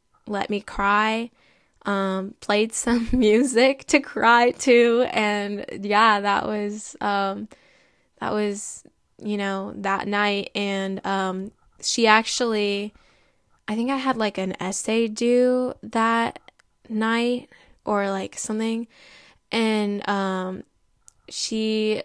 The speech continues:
emailed my teacher for me and was like, "You know what? She has gone through something that's leaving her in emotional distress, and she can't complete this assignment." Like, and she basically, um,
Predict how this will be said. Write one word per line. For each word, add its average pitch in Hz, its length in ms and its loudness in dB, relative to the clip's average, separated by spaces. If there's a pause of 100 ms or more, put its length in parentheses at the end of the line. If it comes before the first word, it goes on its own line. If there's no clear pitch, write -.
(680)
emailed 214 640 2
my 202 120 -2
teacher 202 420 -4
for 220 240 -4
me 226 400 -2
and 196 160 -4
was 190 140 -6
like, 190 200 -8
"You 202 60 -4
know 196 180 -4
what? 196 420 -6
She 196 500 -6
has - 180 -16
gone 196 200 -8
through 208 140 -8
something 202 640 -4 (500)
that's - 260 -6
leaving 208 320 -2
her 202 220 -2
in 196 280 -4
emotional 196 420 -4
distress, 202 640 -2
and 208 100 -6
she 214 140 -6
can't - 260 -12
complete 208 280 -6
this 196 160 -8
assignment." 240 640 -2
Like, 196 280 -6 (400)
and 196 140 -2
she - 140 -4
basically, 208 540 0
um, 185 580 -2